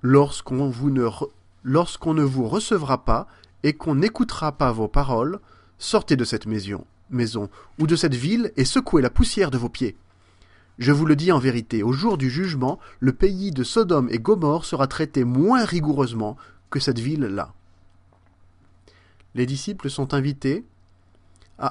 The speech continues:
annoncer l'évangile, et quand ils vont se déplacer, ils, ils iront taper aux portes des personnes, ils marchent, ils iront deux par deux, et ceux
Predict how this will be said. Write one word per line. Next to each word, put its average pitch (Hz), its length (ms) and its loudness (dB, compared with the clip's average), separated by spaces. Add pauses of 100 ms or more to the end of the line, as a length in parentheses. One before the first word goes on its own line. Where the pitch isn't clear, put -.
annoncer 165 340 0
l'évangile, 135 540 0 (1200)
et 185 240 0 (220)
quand - 240 -6
ils 180 140 -4
vont 160 240 -2
se - 140 -6
déplacer, 143 520 -2
ils, 190 260 -6 (300)
ils 147 300 -4
iront 156 240 -2
taper 175 320 -2
aux 160 100 -2
portes - 300 4
des 127 120 -2
personnes, 131 500 -4 (420)
ils 147 180 0
marchent, 143 400 0
ils 131 120 -6
iront 131 200 0
deux 135 160 0
par 165 220 -4
deux, 135 240 -4 (400)
et 147 80 2
ceux 240 400 -6